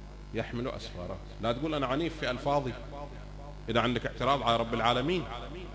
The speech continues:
إلى أن يقول لك هذا الموصب، هذا المنصب، هذا الموقع خطير،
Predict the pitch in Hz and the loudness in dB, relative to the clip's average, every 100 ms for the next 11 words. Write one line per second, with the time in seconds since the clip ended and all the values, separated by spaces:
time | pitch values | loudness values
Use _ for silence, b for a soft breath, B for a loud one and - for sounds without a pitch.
0 | - - 147 180 139 127 123 165 147 131 | -12 -2 4 6 6 2 0 -2 -2 -2
1 | 127 120 120 151 147 160 139 101 104 110 | -2 -2 -2 -4 -4 -6 -6 -6 -6 -4
2 | 113 117 151 - 151 117 107 110 110 135 | -2 0 -2 -2 -6 -4 -2 -2 0 0
3 | 156 - 143 113 151 - 156 143 - - | -2 -2 -4 -4 -10 -12 -10 -4 -4 0
4 | 160 196 202 185 | 2 2 4 2